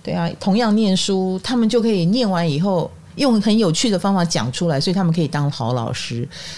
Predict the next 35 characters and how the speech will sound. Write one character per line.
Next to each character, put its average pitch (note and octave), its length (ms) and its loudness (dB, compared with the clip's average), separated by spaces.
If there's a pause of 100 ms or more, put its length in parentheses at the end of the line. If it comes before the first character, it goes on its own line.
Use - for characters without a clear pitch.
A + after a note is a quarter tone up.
(120)
很 F#3 140 -2
有 F#3+ 100 0
趣 E3+ 180 -2
的 E3 60 0
方 D#3+ 180 0
法 D#3 120 0
用 F3+ 260 4
出 D3+ 220 -2
来。 A#2+ 200 -6 (460)
然 D#3+ 100 -2
后， F3+ 320 0 (240)
可 G3 120 -2
是 A3+ 100 -2
同 G#3 160 2
样 G#3 100 2
的 F3+ 80 2
书 F#3 160 0
我 D#3 80 2
去 D3 120 -2
看 E3 200 0
了， C3 80 0
就， D3 100 -2
哎， F#3 140 -2 (280)
好 D3+ 160 -2
像 G3+ 260 0
没 E3 120 -2
有 E3 100 0
他 E3+ 100 -2
们 D#3 180 2
说 D#3 220 -2
的 C#3 80 0
那 D3+ 60 2
么 C#3 100 0
好 - 140 -8
看， B2+ 200 -4